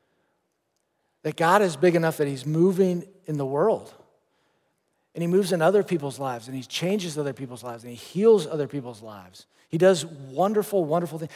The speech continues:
We need to continue to remember that our God is big so that our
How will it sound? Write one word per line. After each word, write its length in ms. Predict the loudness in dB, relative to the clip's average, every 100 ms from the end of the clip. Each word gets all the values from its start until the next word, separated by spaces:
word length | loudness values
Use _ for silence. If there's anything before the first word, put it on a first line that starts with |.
| -14 -4
We 220 | 0 2
need 180 | 2 0
to 100 | -4
continue 640 | -4 -4 -4 -2 -2 -2
to 320 | -4 -4 -6 -6 -4
remember 600 | -2 0 0 2 0 -2
that 240 | -4 -8 -10
our 320 | -4 0 0
God 360 | 0 2 2 0
is 200 | -6 -10
big 420 | -10 -10 -12 -20 _ _ _ _ _ _ _ _
so 160 | -2
that 120 | -2 -2
our 220 | -4